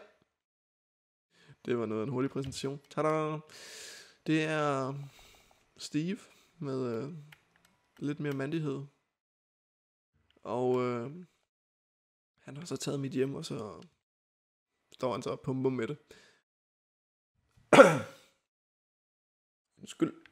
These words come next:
Og, øh, jeg postede det faktisk på Reddit her for et, øh, et par dage siden. Og ingen mindre end Notch, han var faktisk inde og godkendt projektet.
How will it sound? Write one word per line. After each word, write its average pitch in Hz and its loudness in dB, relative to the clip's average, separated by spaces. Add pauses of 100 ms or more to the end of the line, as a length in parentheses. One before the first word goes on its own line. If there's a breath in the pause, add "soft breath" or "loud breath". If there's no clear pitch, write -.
(300)
Og, 147 12
øh, 139 10 (1000)
jeg 135 4
postede 170 2
det 139 0
faktisk - -4
på 135 0
Reddit 123 2 (1300)
her - -2
for 131 -2
et, 113 0
øh, 98 0 (440)
et - -4
par - -6
dage 127 2
siden. 135 0 (1080 soft breath)
Og 123 2
ingen 165 2
mindre 151 0
end 123 0
Notch, 127 2
han 139 4
var 135 4
faktisk 127 -2
inde 135 0
og 131 -2 (240)
godkendt 139 2
projektet. 123 -4